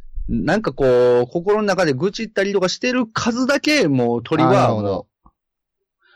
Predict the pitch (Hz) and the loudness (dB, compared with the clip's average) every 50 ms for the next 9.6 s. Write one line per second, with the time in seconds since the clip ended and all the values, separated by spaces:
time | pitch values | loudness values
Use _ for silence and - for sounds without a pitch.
0 | - _ _ _ 120 113 - 110 101 95 117 107 104 98 95 - - _ _ _ | -20 _ _ _ -8 -6 -4 -4 -4 -2 -2 -2 -2 -4 -4 -6 -8 _ _ _
1 | _ _ _ _ _ _ _ - 98 120 117 127 123 120 - 131 131 156 170 180 | _ _ _ _ _ _ _ -4 -2 0 2 2 2 2 2 2 2 4 2 2
2 | 180 - 233 233 233 220 208 160 131 151 202 240 - 185 160 165 160 190 180 165 | 2 2 2 2 2 2 2 2 2 2 2 2 0 0 0 0 0 2 2 2
3 | 135 131 175 202 262 254 262 214 202 220 240 262 262 214 147 113 107 - - - | 0 0 0 -2 0 0 0 0 2 0 2 2 2 0 0 -2 -4 -6 -10 -16
4 | - _ - 117 120 120 117 127 143 160 156 147 - 170 180 170 185 185 180 170 | -16 _ -4 0 0 2 2 2 0 0 0 0 0 -2 0 0 2 2 2 0
5 | 139 127 - 123 98 82 - - _ _ - _ _ _ _ - - 165 185 180 | 0 -2 -4 -6 -8 -8 -10 -16 _ _ -20 _ _ _ _ -10 -6 -6 -4 -2
6 | 247 240 240 247 214 202 - - 98 85 - _ - - 147 151 151 - 190 185 | 0 0 2 2 0 0 0 -4 -6 -8 -12 _ -4 -2 -2 -2 0 0 0 0
7 | 175 139 123 151 156 170 175 160 160 147 131 120 - - 160 170 165 - 190 175 | 0 -2 0 0 0 0 0 0 0 0 0 0 -2 -2 -2 -2 0 0 0 0
8 | 180 190 202 190 120 92 - 98 107 131 160 190 - - 113 90 85 - 170 226 | 2 0 0 0 -4 -4 -6 -6 -4 -4 -4 -6 -6 -10 -10 -8 -4 -2 0 0
9 | 247 - - 277 262 262 233 156 113 95 - | 0 0 0 0 0 0 0 -2 -4 -6 -12